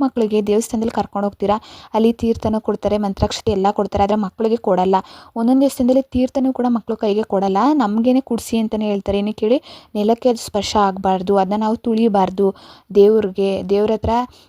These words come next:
ಇಟ್ಟು ಪೂಜೆ ಮಾಡಿ ಕೊಡೋ ಅಂಥ ಮಂತ್ರಾಕ್ಷತೆನೇ ಆಗಿರ್ಬೋದು, ತೀರ್ಥನೇ ಆಗಿರ್ಬೋದು, ಎಲ್ಲ ಪ್ರಸಾದ ರೂಪ ಅಲ್ವಾ? ಆದ್ರಿಂದಾಗಿ ನೀವು ಮಕ್ಳಿಗೆ ಮಂತ್ರಾಕ್ಷತೆನ ಯಾವುದೇ ಕಾರಣಕ್ಕೂ ದೇವಸ್ಥಾನದಲ್ಲಿ ಕೊಟ್ರು ಕೂಡ ನೀವು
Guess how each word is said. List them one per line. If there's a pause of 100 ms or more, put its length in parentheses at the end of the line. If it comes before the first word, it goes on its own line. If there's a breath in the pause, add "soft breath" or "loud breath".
(120)
ಇಟ್ಟು
ಪೂಜೆ
ಮಾಡಿ
ಕೊಡೋ
ಅಂಥ
ಮಂತ್ರಾಕ್ಷತೆನೇ
ಆಗಿರ್ಬೋದು,
ತೀರ್ಥನೇ
ಆಗಿರ್ಬೋದು,
ಎಲ್ಲ
ಪ್ರಸಾದ
ರೂಪ
ಅಲ್ವಾ? (400 loud breath)
ಆದ್ರಿಂದಾಗಿ
ನೀವು
ಮಕ್ಳಿಗೆ
ಮಂತ್ರಾಕ್ಷತೆನ
ಯಾವುದೇ
ಕಾರಣಕ್ಕೂ
ದೇವಸ್ಥಾನದಲ್ಲಿ
ಕೊಟ್ರು
ಕೂಡ (440 loud breath)
ನೀವು